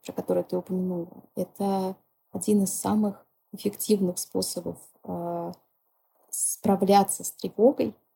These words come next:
когда она становится затапливающей. Это может быть, э,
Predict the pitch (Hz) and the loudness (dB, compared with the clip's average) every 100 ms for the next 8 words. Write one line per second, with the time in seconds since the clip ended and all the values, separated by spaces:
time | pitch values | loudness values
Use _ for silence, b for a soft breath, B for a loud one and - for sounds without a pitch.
0 | _ 196 185 185 185 185 180 190 - - | _ -10 -2 0 0 -2 -6 -10 -12 -14
1 | 190 180 180 - 196 185 - 175 - 190 | -8 -6 -6 -6 -6 -4 0 -2 -2 -14
2 | - - - - _ b b b - - | -14 -14 -14 -16 _ b b b -6 -2
3 | 180 196 196 185 196 226 - - - 190 | 2 2 0 2 2 2 -2 -10 -8 -6
4 | 185 175 175 | -4 -4 -6